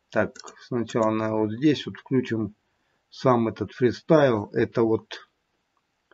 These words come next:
Render Properties. Включаем фристайл, смотрим, что здесь такое. И заходим уже, где вот у нас принтер, вот этот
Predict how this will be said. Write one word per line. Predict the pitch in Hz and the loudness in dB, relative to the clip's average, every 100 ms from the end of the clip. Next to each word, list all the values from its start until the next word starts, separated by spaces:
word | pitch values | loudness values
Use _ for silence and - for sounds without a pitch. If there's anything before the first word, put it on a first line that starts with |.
| _ _ _ _ _ | _ _ _ _ _
Render | 131 143 135 131 113 - | 4 4 4 2 0 0
Properties. | 131 101 110 - 82 - - _ - - - _ _ _ _ _ _ | 0 0 -4 -8 -10 -14 -18 _ -20 -20 -20 _ _ _ _ _ _
Включаем | - 123 123 131 117 107 | -2 0 2 0 0 0
фристайл, | - 117 107 - 180 170 160 139 _ | -2 -4 0 6 8 8 4 -2 _
смотрим, | - 123 117 113 101 | -4 0 -2 -2 -6
что | 95 - 117 | -6 -6 -2
здесь | 104 101 | -2 -2
такое. | 123 117 180 160 139 - _ _ _ _ _ | -6 2 6 6 6 -2 _ _ _ _ _
И | 170 175 | 4 6
заходим | 127 123 - 143 131 117 | 6 4 4 2 4 2
уже, | 110 135 | 2 2
где | 117 101 131 | 2 2 4
вот | 123 123 | 2 0
у | |
нас | 113 117 - | -2 -2 -2
принтер, | - 127 123 107 110 | 2 4 2 0 -6
вот | 107 - | -8 -4
этот | 110 104 - | -4 -4 -8